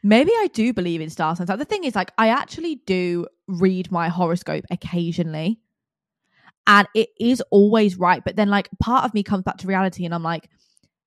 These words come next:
how can that fit? Like, however many Libras there are in the world, like, I don't know, m-, hundreds of millions. Is everybody relating to that today who's a Libra?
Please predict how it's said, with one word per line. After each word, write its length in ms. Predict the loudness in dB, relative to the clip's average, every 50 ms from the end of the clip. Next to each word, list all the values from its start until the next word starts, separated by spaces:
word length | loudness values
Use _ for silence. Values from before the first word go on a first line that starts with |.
| _ _
how 480 | _ -10 -2 2 4 6 6 6 4 2 0 0
can 200 | 0 0 2 2
that 180 | -2 -4 -4
fit? 400 | -10 -6 -4 -4 -4 -4 -6 -12 _ -8
Like, 180 | -8 -8 -8 -8 -10
however 420 | -6 0 2 4 4 4 4 4
many 140 | 2 2 2
Libras 360 | 4 4 2 2 0 -2 -4
there 120 | -4 -2 -2
are 100 | -2 -2
in 60 | -4
the 80 | -4 -4
world, 460 | -4 -4 -4 -4 -4 -6 -8 -10 _ _ _ _
like, 380 | -2 2 2 2 2 -2 -6 -14 _ _ _ _ _ _ _ -4
I 80 | -2 -2
don't 60 | -2
know, 240 | -6 -8 -8 -10 -12 _ _ _ _ _ _ _ _ _ _ _ _ _ _ _ -4
m-, 180 | -4 -4 -4 -4 -10 -18 -4 -4
hundreds 500 | -4 -2 0 -2 -2 0 0 -2 -2 -2
of 80 | -2 -2
millions. 480 | -2 -4 -4 -8 -10 -12 -14 -16 -18 _ _ _ _ _
Is 180 | 0 0 0 -2 _ _
everybody 480 | 2 2 4 4 2 0 0 0 -2 -2
relating 320 | -2 -4 -4 -4 -4 -6 -6
to 60 | -6
that 180 | -6 -8 -8 -8
today 240 | _ -6 -4 -4 -2
who's 140 | -4 -4 -4
a 60 | -6
Libra? 460 | -6 -6 -6 -6 -4 -4 -4 -6